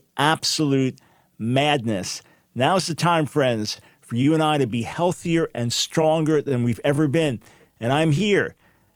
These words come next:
as your voice for moral sanity and spiritual clarity to help infuse truth and courage and hope and strength in you. That's exactly what we want to do today. Now, here's the number to call. I'm gonna open the phone lines to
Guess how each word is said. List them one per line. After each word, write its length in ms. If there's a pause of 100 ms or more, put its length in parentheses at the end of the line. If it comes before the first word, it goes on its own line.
as 160
your 120
voice 300
for 140
moral 280
sanity 680
and 140
spiritual 480
clarity 420
to 120
help 300
infuse 480
truth 520 (280)
and 200
courage 580
and 160
hope 540
and 120
strength 440
in 160
you. 160 (240)
That's 260
exactly 840 (240)
what 120
we 80
want 220
to 60
do 120
today. 420 (340)
Now, 80
here's 240
the 60
number 120
to 60
call. 260
I'm 140
gonna 200
open 280
the 60
phone 260
lines 340
to 160